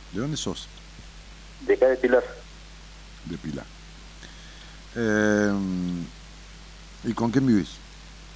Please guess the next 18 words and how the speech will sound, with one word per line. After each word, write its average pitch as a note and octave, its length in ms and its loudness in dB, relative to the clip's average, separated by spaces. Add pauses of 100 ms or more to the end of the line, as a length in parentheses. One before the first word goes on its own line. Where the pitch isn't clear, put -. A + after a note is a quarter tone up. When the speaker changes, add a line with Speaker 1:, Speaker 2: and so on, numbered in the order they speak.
(840)
Speaker 2:
Con F2 160 2
mi E2+ 80 0
pareja. F2 360 6 (1300)
Speaker 1:
Ok. E2+ 320 -8 (1700)
¿Y F2 140 2
te E2+ 140 -2
dedicas F2 400 4
a G2 60 0
qué? F2+ 140 2 (1300)
Speaker 2:
Plomero. G#2+ 380 8 (3000)
Speaker 1:
¿Y - 100 -6
qué - 80 0
aspecto A2 420 4
tenés F#2+ 260 0
tapado D#2+ 480 0
en C#2+ 140 0
tu C#2+ 140 -6
vida? D2 260 0